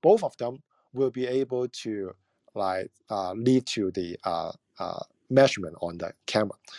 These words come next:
So this is kind of an ill-defined problem. So, uh, usually to, in order to choose the best solution,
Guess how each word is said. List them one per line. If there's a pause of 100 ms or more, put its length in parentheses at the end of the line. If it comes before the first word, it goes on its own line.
(140)
So
this
is
kind
of
an
ill-defined (460)
problem. (500)
So, (300)
uh,
usually
to, (200)
in
order
to
choose
the (100)
best (200)
solution,